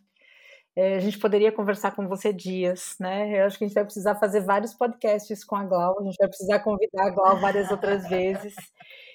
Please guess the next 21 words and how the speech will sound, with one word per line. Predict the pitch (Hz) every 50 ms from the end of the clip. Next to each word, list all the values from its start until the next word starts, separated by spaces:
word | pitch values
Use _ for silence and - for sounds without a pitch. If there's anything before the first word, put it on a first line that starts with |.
| _ _ -
Eu | 247
vou | 233 254
te | 254 269
agradecer | 254 233 247 247 254 247 247 254 254
tanto, | 254 - 269 262 240 233 233 208
Glau, | 196 208 202 196 202 196 -
tanto, | 247 247 254 247 240
tanto, | 240 - 226 220 233 247 233 240 233 226 - _ _ - _ _ _ -
e | 208 214 214 214 214 214 208 202 196 196 196 190 190 190 196 185 - _ _ _ _ _ _ _ _ _ _ _ _ _ _
já | - 247 262
fica | 254 - 277 339 320
aqui | 320 - 311 285
feito | - - 277 277 277 277
o | 269
convite | 277 269 269 233 220 233 254 269 269 - 226
pra | 240 226
você, | 208 214 220 220 - - 226 226
pra | 220 - 214 202
outras | 202 214 208 220 214 208
oportunidades, | 208 202 214 202 202 - 196 196 196 180 185 180 185 196 208 202 202 - - - - _ - - _ _
com | - - 202